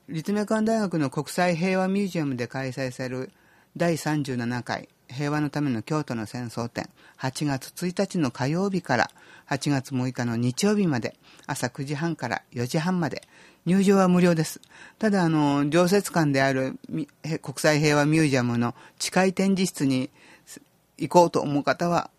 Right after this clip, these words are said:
申し訳ないです。団体料金三百五十円、大人の方はかかりますのでね。どうぞ、あの、この機会に、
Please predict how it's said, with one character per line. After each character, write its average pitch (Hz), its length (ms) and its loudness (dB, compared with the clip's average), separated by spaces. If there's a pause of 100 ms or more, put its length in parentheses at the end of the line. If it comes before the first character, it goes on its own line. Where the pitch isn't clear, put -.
(120)
申 139 140 0
し 143 80 -4
訳 127 160 -4
な 113 140 -6
い 113 40 -8
で 113 120 -10
す。 131 200 -12
団 131 200 -2
体 131 180 -2
料 127 160 -2
金 - 160 -12
三 143 220 -2
百 123 160 -4
五 131 160 -4
十 143 140 -4
円、 123 140 -6
大 120 60 -10
人 - 140 -8
の 120 180 -8
方 127 240 -10
は 110 60 -12
か 123 140 -12
か 127 100 -14
り 135 80 -10
ま 143 100 -8
す 147 140 -12
の 135 80 -6
で 117 100 -8
ね。 143 140 -8 (640)
ど 165 140 2
う 208 60 4
ぞ、 143 180 0
あ 123 100 -2
の、 117 380 -4
こ 135 100 -6
の 131 140 0
機 - 120 -10
会 120 300 0
に、 104 160 -4